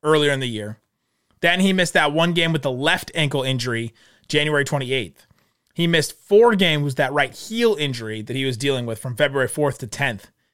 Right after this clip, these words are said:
And then he's missed four games now with the left thigh injury. So it is positive that, like, it's l-, left ankle was the first injury for one game, then right heel, then left thigh. I mean,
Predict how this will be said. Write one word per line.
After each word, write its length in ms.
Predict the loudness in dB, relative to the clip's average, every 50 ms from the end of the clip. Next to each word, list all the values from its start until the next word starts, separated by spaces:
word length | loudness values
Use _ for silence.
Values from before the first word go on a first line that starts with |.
| _ _ _ -4
And 60 | -2
then 60 | 0
he's 100 | 0 2
missed 200 | 0 0 -2 -2
four 300 | -6 -4 0 2 4 4
games 320 | 4 2 0 0 -2 -2 0
now 380 | 0 0 2 0 0 -4 -6 _ _ _ _ _ _ _ _
with 220 | 0 0 0 0 0
the 120 | -2 -2
left 460 | 0 0 0 0 0 0 -2 -8 -10
thigh 420 | -2 -2 0 0 0 -2 -4 -8 -12 _ _ _ _ _ _ _ -4
injury. 400 | -4 -4 -2 -4 -6 -10 -10 -10
So 380 | -6 0 2 2 2 2 0 -2
it 140 | 0 2 2
is 160 | 2 0 0
positive 560 | 0 0 2 4 4 2 2 0 0 0 0
that, 100 | -2 -2
like, 320 | -2 -2 -4 -4 -6 -14 _ _ _ _ _ _ _ -14
it's 180 | -14 -12 -12 -10
l-, 180 | -12 -12 -12 _ _ _
left 320 | -4 -2 0 0 0 -2 -4 -2
ankle 500 | -2 0 0 0 -2 -2 -2 -2 -4 -6 _ _ _ _ _ _ _ _ _
was 160 | -12 -10 -8
the 80 | -6 -4
first 300 | -2 0 0 0 -2 -2
injury 260 | -4 -2 -2 -2 -4
for 100 | -2 -2
one 220 | -2 -2 -2 -2 0
game, 300 | -2 -2 -2 -2 -2 -4
then 260 | -4 -6 -6 -8 -4
right 240 | 0 0 0 0 0
heel, 500 | -6 -10 -6 -2 0 0 2 0 0 0
then 200 | 0 0 0 0
left 360 | 0 0 0 0 0 -2 -2
thigh. 180 | -2 0 0 0
I 80 | 0
mean, 260 | 0 0 0 -2 -4